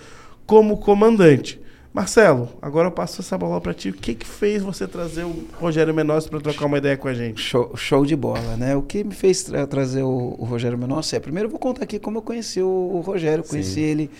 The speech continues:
Speaker 2: num evento que eu fui em Orlando, né? Um evento que foi organizado pelo Paulo Vieira, em Orlando. A gente foi lá e a gente se conectou na, naquele evento, né?
Speaker 3: Foi.
Speaker 2: E...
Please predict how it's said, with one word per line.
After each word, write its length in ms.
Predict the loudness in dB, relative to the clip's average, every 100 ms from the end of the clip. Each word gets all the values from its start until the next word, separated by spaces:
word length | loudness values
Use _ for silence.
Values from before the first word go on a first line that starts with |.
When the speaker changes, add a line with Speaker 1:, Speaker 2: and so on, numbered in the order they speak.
| -20 -16 -2
Speaker 2:
num 160 | 2
evento 320 | 2 2 -2
que 80 | -2
eu 60 | -4
fui 200 | 0 0
em 200 | 2 2
Orlando, 720 | 0 2 2 4 2 0 -4 -8 -10
né? 240 | -6 -6 -6 -14 -20 -20 -6
Um 80 | -4
evento 240 | -2 -2
que 60 | -4
foi 140 | -2
organizado 340 | 0 0 -2 -4
pelo 160 | -6
Paulo 260 | -2 0 0
Vieira, 460 | 2 2 2 0
em 140 | 0 -2
Orlando. 480 | 0 0 -2 -2 -2
A 40 |
gente 220 | -2 -6
foi 220 | -6 -4
lá 200 | -2 -2
e 80 | -2
a 60 | -4
gente 200 | -6 -6
se 180 | -8 -4
conectou 640 | -4 -4 -8 -2 0 0 -4 -18 -20 -18 -8
na, 580 | -4 -2 -2 -2 -2
naquele 320 | -2 0 2 2
evento, 440 | 0 -6 -10 -8
né? 240 | -4 -4 -6
Speaker 3:
Foi. 160 | -12 -14 -16 -14 -2
Speaker 2:
E... 1120 | 2 4 4 4 4 4 6 4 2 2 -2